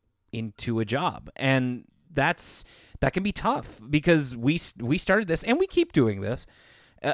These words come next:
because it's fun, and it is still fun. Do not get me wrong. But if th-, if this is something you wanna s-, keep as your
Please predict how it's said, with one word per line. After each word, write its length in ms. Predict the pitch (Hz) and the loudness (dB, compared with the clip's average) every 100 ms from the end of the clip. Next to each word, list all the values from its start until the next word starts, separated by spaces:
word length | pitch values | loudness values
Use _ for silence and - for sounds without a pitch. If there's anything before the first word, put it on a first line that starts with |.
| 151 | 0
because 260 | 180 220 | 2 2
it's 120 | 214 - | 2 -2
fun, 340 | 208 127 - - | -2 -2 -4 0
and 140 | 190 | 2
it 100 | 190 | 4
is 120 | 185 | 4
still 240 | - 139 107 | 4 2 2
fun. 300 | 110 95 - | -4 -6 -2
Do 140 | 147 | 0
not 260 | 139 139 117 | 2 0 -2
get 140 | 127 | -4
me 120 | 107 | -4
wrong. 380 | 104 104 76 - - | -4 -6 -8 -10 0
But 180 | 156 131 | 2 2
if 280 | 165 - - 165 - - - 190 | -2 -4 -8 -18 -16 -14 -4 0
th-, 140 | 254 | 2
if 120 | 175 240 | 2 2
this 160 | - | -2
is 80 | 285 | 0
something 260 | 240 214 175 | -2 0 0
you 120 | 156 | 0
wanna 180 | 156 147 | 0 -4
s-, 240 | - - | -6 -12
keep 320 | - 214 - - | -6 -6 -4 0
as 220 | 151 120 | 0 0
your 120 | 107 | -4